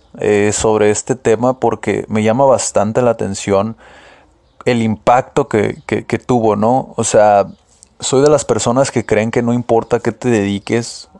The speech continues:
mientras estés impactando de manera positiva a, a, a, a la gente, eh, pues es bastante padre, ¿no? Nunca sabes realmente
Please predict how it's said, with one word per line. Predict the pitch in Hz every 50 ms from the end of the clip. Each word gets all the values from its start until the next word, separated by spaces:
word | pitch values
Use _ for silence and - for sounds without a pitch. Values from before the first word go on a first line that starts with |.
| - _ _ _
mientras | 113 107 104 101 101 - 110 104 101 98 - - -
estés | - - 107 98 - - 117 110 -
impactando | 135 127 117 110 104 104 - - - 107 110 113 120 120
de | 113 107
manera | 101 101 101 101 107 107
positiva | - 104 98 - - - - 98 95 101 101 95 - - -
a, | - -
a, | - - 92 90
a, | - 101 101 90 90
a | - - 101 98
la | 95 98
gente, | - - 110 107 110 110 - 123 123 - - - - - - - - - - - _ _
eh, | - - 110 101 101 101 98 -
pues | - 104 -
es | 107 110
bastante | 123 135 - 139 131 127 131
padre, | - - 123 120 110 101 98
¿no? | 104 117 123
Nunca | 123 120 120 120 - 135 120
sabes | - - 127 117 117 117 123 120 110 107
realmente | 113 113 107 110 113 113 110 113 107 - 117 113 110